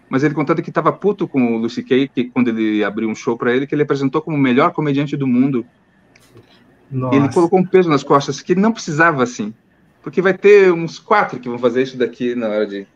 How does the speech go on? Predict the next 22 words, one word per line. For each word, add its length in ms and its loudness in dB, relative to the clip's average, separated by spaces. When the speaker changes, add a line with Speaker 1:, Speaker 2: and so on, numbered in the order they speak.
Speaker 1:
"Ah, 160 0
é? 280 4
Tá." 140 2
Speaker 2:
<laughs> 640 -12
Me 160 2
faça 400 2
Speaker 1:
E 40 4
tem 120 6
Speaker 2:
rir. 80 4
Speaker 1:
dificuldade. 580 -2
Se 140 2
você, 140 2
você 240 0
vai 200 2
com 80 0
essa, 320 -2
um 520 -2
monte 240 2
de 80 4
amigo, 440 4
a, 340 0
a, 60 -14